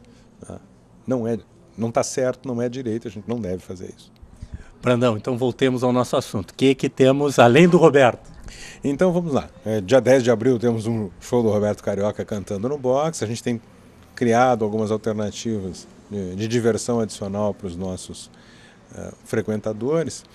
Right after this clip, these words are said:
Speaker 1: E a ideia também é que a gente vá gradativamente ampliando esse espaço,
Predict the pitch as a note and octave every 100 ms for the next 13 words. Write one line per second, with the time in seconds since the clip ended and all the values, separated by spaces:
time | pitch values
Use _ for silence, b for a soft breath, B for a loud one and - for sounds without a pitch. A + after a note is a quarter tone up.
0 | b b - - - A2 A2+ C3 A#2+ B2+
1 | C#3 C3+ D3+ C#3+ B2+ C#3+ D#3 - C3+ D3
2 | B2+ C#3+ B2+ D3 A2+ A#2+ C3 C#3 C#3 B2
3 | - - G#2 A#2 C3+ - B2+ A2+ B2+ -
4 | C#3+ A#2+ B2 B2+ E3 D3+ A#2+ - - G#2+
5 | G#2+ G#2+ -